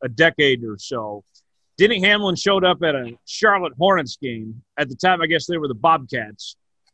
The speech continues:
And Michael Jordan saw that Denny was there, and, and M J's been a lifelong nascar fan. And he recognized Denny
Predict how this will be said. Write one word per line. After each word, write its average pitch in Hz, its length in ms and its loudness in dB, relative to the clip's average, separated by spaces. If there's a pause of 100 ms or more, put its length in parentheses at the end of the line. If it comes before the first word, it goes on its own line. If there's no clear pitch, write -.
(200)
And 160 520 4
Michael 190 380 0
Jordan 143 680 2
saw 196 440 2
that 156 180 -4
Denny 185 220 2
was 143 240 -6
there, 160 520 0
and, 160 340 2
and 185 120 0
M 294 160 2
J's 175 560 2
been 180 120 2
a 160 80 -2
lifelong 180 580 2
nascar 180 600 -2
fan. 107 140 -20 (840)
And 180 160 2
he 254 180 -2
recognized 180 840 2
Denny 214 360 0